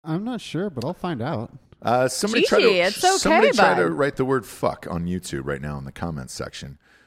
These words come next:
Speaker 2: Um, Richard Danoff said, "You can swear." Great, then swear. Just say, "Fuck you, Ross," um, and we'll
Speaker 3: Yeah.
Speaker 2: see if that happens.
Speaker 3: But thank
Speaker 2: Uh,
Speaker 3: you, Gigi.
Speaker 2: Yeah, dude, we greatly appreciate it. Um, I, yeah, you can't curse in the super chat. I told you. It does,
Speaker 3: Oh, in the
Speaker 2: it does,
Speaker 3: super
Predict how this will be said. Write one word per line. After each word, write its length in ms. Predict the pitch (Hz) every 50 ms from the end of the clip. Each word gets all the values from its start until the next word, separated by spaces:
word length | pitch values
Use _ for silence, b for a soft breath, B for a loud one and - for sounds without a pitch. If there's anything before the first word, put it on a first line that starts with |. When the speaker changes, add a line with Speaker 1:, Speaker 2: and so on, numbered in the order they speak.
| b -
Speaker 2:
Um, 340 | 82 80 78 76 76 78 80
Richard 320 | 101 151 156 - 151 156
Danoff 300 | 135 143 131 110 82 80
said, 160 | - - 95 85
"You 120 | 92 101
can 260 | - - 123 117 110
swear." 240 | 104 - - - 64
Great, 300 | - - 123 90 - -
then 120 | - 78
swear. 280 | - - - 71 - - b b b b b
Just 160 | - - - -
say, 80 | 107
"Fuck 300 | 95 - - 113 - -
you, 100 | - 76
Ross," 320 | - - 62 - - - - _ _ _
um, 260 | - 80 78 78 80 80
and 200 | 76 78 78 80
we'll 100 | 82 82
Speaker 3:
Yeah. 60 | - -
Speaker 2:
see 60 | 87
if 100 | 78 -
that 100 | 85 80
happens. 380 | 92 95 - - 58 - - - b b b b b b b
Speaker 3:
But 160 | - 233 156
thank 220 | 247 262 285 277 -
Speaker 2:
Uh, 60 | 226
Speaker 3:
you, 40 | 175
Gigi. 400 | - 156 143 - - 135 135 76
Speaker 2:
Yeah, 260 | 90 110 117 - - - - _
dude, 140 | - - 76
we 80 | 80 85
greatly 280 | - 95 101 98 82 76
appreciate 460 | 71 - - - - - - - 71
it. 80 | - - b b b b b b b b -
Um, 480 | 76 78 78 76 76 73 73 73 - - _ _ _ _ _ _ _ _ _ _ _
I, 120 | - - - - _ _ _ _ _ _ _ _ _ b b b b b b b b b b b b b b b b - - -
yeah, 160 | 80 82 107
you 100 | 139 160
can't 240 | 147 - 156 165 -
curse 240 | - 160 180 - -
in 60 | 170
the 60 | 156
super 300 | - - 170 208 - 349
chat. 380 | - - - - - 139 - - -
I 40 | -
told 300 | - 151 208 285 - -
you. 160 | 226 233 233 - b b b b b _ _ _ _ _ - -
It 120 | 98 92
does, 180 | - 135 208 220
Speaker 3:
Oh, 60 | 233
in 80 | 233 233
the 60 | 233 214
Speaker 2:
it 120 | 196 -
does, 240 | - 208 247 247 214
Speaker 3:
super 160 | - 233 226